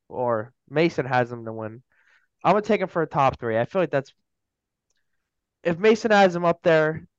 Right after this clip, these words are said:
Mason's been pretty spot on when it comes to the Cup Series. I'm gonna take him for a top three. And I'm also gonna take Dan Suarez for a top five at plus three fifty.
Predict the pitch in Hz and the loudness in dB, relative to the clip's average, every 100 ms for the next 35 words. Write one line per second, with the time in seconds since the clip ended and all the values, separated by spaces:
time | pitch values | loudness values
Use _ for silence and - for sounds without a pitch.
0 | _ 170 175 - 170 165 - 156 151 - | _ 0 0 -2 -4 -4 -2 -6 -6 0
1 | 151 143 135 135 131 120 131 - 117 - | 2 4 4 2 -4 -8 -8 -6 -6 -2
2 | 120 - 120 117 117 - _ _ _ 160 | -4 -4 -4 -2 -4 -6 _ _ _ -4
3 | 160 175 143 139 135 - 127 123 - 117 | 0 -2 -2 -4 -6 -2 -4 -4 -8 -8
4 | 117 139 _ _ _ _ _ _ 156 190 | -6 -10 _ _ _ _ _ _ 2 2
5 | 302 - 262 220 226 143 147 156 196 - | 2 -2 -4 -2 -4 -4 -4 -2 -4 -8
6 | - 151 147 120 - 117 - 135 135 - | -6 -2 0 -2 -6 -14 -8 -4 -4 -4
7 | 113 113 101 - - 113 - 110 120 120 | -2 -2 -4 -10 -10 -10 -12 -12 -10 -10
8 | - 107 - 104 | -10 -12 -12 -18